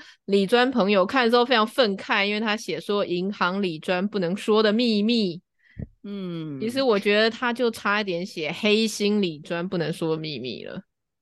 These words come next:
Speaker 2: 对，这个其实各行各业都有他的一些里面的一些内幕啦哈。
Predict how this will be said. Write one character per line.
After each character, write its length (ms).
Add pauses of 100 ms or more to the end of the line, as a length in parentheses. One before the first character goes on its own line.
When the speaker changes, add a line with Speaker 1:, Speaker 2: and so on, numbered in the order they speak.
(140)
Speaker 2:
对， 540
这 100
个 240
其 160
实 100
各 200
行 180
各 180
业 200
都 200
有 180
他 260
的 200
一 100
些 640 (300)
里 220
面 180
的 100
一 60
些 160
内 320
幕 300
啦 120
哈。 320